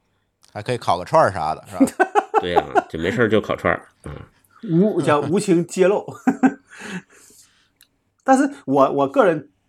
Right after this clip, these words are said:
Speaker 3: 觉得，有的时候你也不用非得去特别关心说这个，好像说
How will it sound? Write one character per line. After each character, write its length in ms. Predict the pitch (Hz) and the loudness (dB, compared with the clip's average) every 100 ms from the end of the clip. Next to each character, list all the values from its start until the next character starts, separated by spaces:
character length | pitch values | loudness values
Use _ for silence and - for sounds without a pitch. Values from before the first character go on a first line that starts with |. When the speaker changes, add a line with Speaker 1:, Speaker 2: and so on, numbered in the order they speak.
| _ | _
Speaker 3:
觉 240 | - 131 127 | -6 0 2
得， 160 | 127 | 2
有 220 | 123 123 127 | 2 0 2
的 120 | 170 | 2
时 80 | 143 | 2
候 140 | 143 | 2
你 140 | 139 | 2
也 120 | 147 117 | 0 -2
不 200 | - 131 | -2 -2
用 120 | 160 | 0
非 140 | 165 | 0
得 100 | 113 | -2
去 220 | - 151 | -2 -2
特 220 | 139 - 143 | -2 0 0
别 180 | 113 | 0
关 260 | 113 127 113 | 0 -2 -2
心 220 | 117 113 | -2 -4
说 240 | 113 110 110 | -2 -2 -2
这 220 | 123 110 | -2 -2
个， 200 | 107 107 | -2 -2
好 160 | 113 | -2
像 160 | 113 127 | -2 -2
说 320 | 127 127 123 | 0 0 -2